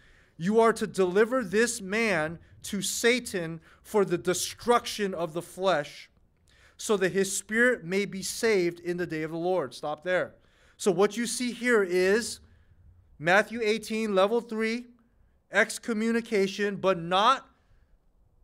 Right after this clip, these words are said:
with the hope of remaining punitive reasons, but with the hope of restoration, that that person would be saved in the day of the Lord, because in the realm of Satan, they are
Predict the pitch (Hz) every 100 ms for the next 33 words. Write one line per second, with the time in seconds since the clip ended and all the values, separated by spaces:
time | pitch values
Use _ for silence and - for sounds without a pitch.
0 | - 202 208 180 214 233 233 196 185 -
1 | _ _ _ _ _ _ _ _ _ _
2 | - 156 190 214 226 226 196 - 233 220
3 | 220 180 220 214 180 139 190 190 185 196
4 | 156 202 220 202 156 147 196 202 - 175
5 | 160 - 147 135 160 156 180 196 196 220
6 | 220 214 180 170 170 - _ _ _ _
7 | - 175 156 165 - - 185 196 185 170
8 | 151 160 170 160 151 170 170 139 143 160
9 | 156 151 - - - - 170 160 151 160
10 | 160 151 - 175 175 160 135 143 139 135
11 | 131